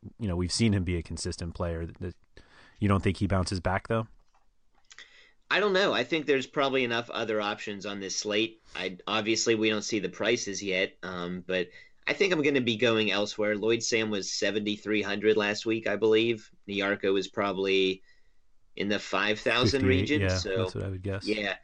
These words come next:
Speaker 2: I think I, I'm gonna take that almost two thousand dollar discount if it's still there.
Speaker 1: Mm-hmm. Okay. Um,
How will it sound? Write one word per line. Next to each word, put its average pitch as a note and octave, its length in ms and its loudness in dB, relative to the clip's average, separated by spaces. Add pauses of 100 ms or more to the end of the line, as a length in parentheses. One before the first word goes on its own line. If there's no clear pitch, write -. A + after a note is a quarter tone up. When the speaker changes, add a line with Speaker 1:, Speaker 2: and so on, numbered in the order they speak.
(240)
Speaker 2:
I A2+ 100 0
think C#3+ 280 0
I, G2 220 0 (100)
I'm F2+ 240 -6 (260)
gonna G2+ 200 0
take G#2 260 0
that G2 160 2
almost F#2+ 320 -4
two A2 120 -2
thousand F#2+ 400 -4
dollar F2+ 260 -2
discount E2+ 500 -6 (720)
if - 180 -2
it's F#2+ 140 -4
still F2+ 240 2
there. E2+ 320 0 (100)
Speaker 1:
Mm-hmm. - 1160 -6
Okay. G#2 240 -4 (720)
Um, G2 560 -4